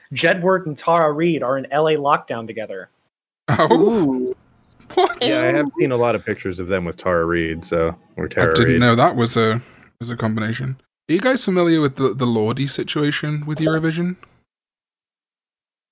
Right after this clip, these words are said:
Speaker 2: Okay.
Speaker 3: Nope.
Speaker 2: Do you know the band
Speaker 1: Lord with a
Speaker 2: Lordi?
Speaker 1: E?
Speaker 2: No, Lord, don't, don't Google it. You'll spoil it. Lordi,
Speaker 1: I'm
Speaker 2: L O R D I.
Speaker 4: Lordi, like, the people with the masks?
Speaker 2: Yes. So do you know why they're popular?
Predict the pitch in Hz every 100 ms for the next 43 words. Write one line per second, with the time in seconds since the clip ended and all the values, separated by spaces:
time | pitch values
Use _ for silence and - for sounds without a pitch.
0 | _ _ _ 104 139 110 117 139 143 214
1 | - _ _ - 127 123 120 123 117 117
2 | 131 143 135 139 156 175 180 175 131 123
3 | 131 147 160 165 - 190 196 185 151 139
4 | - 131 131 - 147 135 110 - - -
5 | - - 127 143 139 120 110 113 - -
6 | 104 139 143 139 131 131 127 120 127 123
7 | 120 113 - 120 113 107 113 117 107 -
8 | - - _ 175 - 95 - - - _
9 | _ _ - - - 156 151 180 190 139
10 | 156 170 160 156 170 - 120 87 90